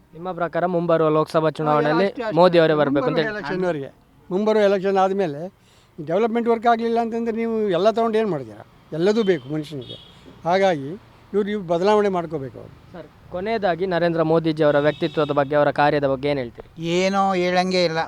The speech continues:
Speaker 3: ಒಳ್ಳೆ ವ್ಯಕ್ತಿತ್ವ, ಒಳ್ಳೆ ದೇಶಭಕ್ತಿ, ರಾಷ್ಟ್ರಭಕ್ತಿ, ಚೆನ್ನ-, ತುಂಬ ಚೆನ್ನಾಗಿದೆ.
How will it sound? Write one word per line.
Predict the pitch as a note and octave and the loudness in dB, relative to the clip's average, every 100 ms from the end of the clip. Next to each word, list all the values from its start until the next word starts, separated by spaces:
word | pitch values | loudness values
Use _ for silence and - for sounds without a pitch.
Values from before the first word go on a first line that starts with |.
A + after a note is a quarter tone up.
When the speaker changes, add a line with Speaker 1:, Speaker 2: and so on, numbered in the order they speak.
| D3 | -6
Speaker 3:
ಒಳ್ಳೆ | D3+ D#3+ D#3+ | -6 -4 -2
ವ್ಯಕ್ತಿತ್ವ, | D#3 - D#3+ - D#3+ | -2 -4 -10 -8 -6
ಒಳ್ಳೆ | E3 D3+ D#3 D3+ C3+ | -4 -4 -6 -6 -4
ದೇಶಭಕ್ತಿ, | D#3+ - D3 C#3+ - | -6 -6 -10 -10 -10
ರಾಷ್ಟ್ರಭಕ್ತಿ, | D#3 D3 D3 - D3 C3+ - E3+ - - - - - - - - - | -8 -6 -6 -8 -10 -10 -10 -14 -14 -20 -20 -20 -20 -20 -20 -20 -12
ಚೆನ್ನ-, | D#3 D3 - | -10 -10 -12
ತುಂಬ | D#3+ D#3 | -8 -8
ಚೆನ್ನಾಗಿದೆ. | D3 C#3+ C3+ B2 - | -8 -10 -10 -14 -18